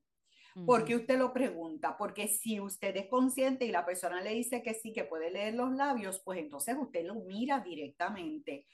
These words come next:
Speaker 1: cuando
Speaker 2: Ujú.
Speaker 1: converse. No vira la cara, por ejemplo,
Speaker 2: Claro.
Speaker 1: si usted tiene a alguien a los lados, que lo natural sería virarme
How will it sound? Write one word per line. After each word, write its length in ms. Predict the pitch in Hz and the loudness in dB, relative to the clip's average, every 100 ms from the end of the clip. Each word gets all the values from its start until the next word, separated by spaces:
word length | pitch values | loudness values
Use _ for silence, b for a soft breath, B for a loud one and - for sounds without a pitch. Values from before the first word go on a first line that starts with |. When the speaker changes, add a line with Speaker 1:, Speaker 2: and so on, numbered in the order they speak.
| b 196 | b -2
Speaker 1:
cuando 320 | 208 185 170 | 2 2 2
Speaker 2:
Ujú. 60 | 170 | 4
Speaker 1:
converse. 800 | 175 160 165 170 170 - 139 - b b | 2 2 2 2 0 -4 -6 -10 b b
No 200 | - 185 | -4 -2
vira 280 | 185 202 214 | 0 2 4
la 180 | 226 220 | 4 4
cara, 540 | 226 285 254 208 277 - _ _ | 4 4 4 2 -2 -12 _ _
por 140 | 175 175 | -2 0
ejemplo, 400 | 180 156 151 226 | 0 0 4 2
Speaker 2:
Claro. 80 | |
Speaker 1:
si 100 | 196 | 2
usted 220 | 175 185 180 | -2 0 0
tiene 280 | 190 185 | 0 2
a 80 | 185 | 2
alguien 280 | 190 302 294 | 2 0 0
a 100 | 285 | 2
los 160 | 302 226 | 2 4
lados, 520 | 262 302 214 196 - | 6 6 4 0 2
que 120 | 240 | 2
lo 140 | 214 202 | 4 4
natural 520 | 196 196 196 180 180 | 2 2 4 4 4
sería 640 | - 247 233 247 233 233 B _ | 2 2 4 4 4 0 B _
virarme 880 | 196 220 202 190 226 247 208 185 | -2 2 6 8 8 6 0 -2